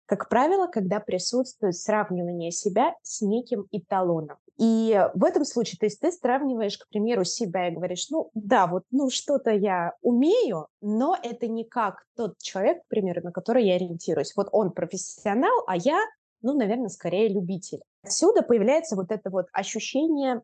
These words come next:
«не до». Ставлю себя, ставлю пример, ну, то есть с кем я себя сравниваю, сравниваю, как бы на выходе понимаю, что, ну, как бы нет,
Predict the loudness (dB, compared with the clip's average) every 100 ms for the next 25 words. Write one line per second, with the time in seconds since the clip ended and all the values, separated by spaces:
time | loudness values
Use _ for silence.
0 | -2 2 4 6 4 2 -2 -10 -2 0
1 | 2 0 2 2 2 -4 _ _ _ -8
2 | 0 2 2 0 2 0 -2 -4 -4 -2
3 | -4 -6 _ -4 0 0 0 -2 2 2
4 | 0 -2 -4 -4 -2 -2 -2 -6 -4 0
5 | 2 2 0 0 -2 -4 _ _ -6 -4
6 | -2 -2 0 0 0 0 -2 -2 -6 -4
7 | -2 -4 -6 -6 -4 -6 -10 _ -4 0
8 | 0 0 0 0 -4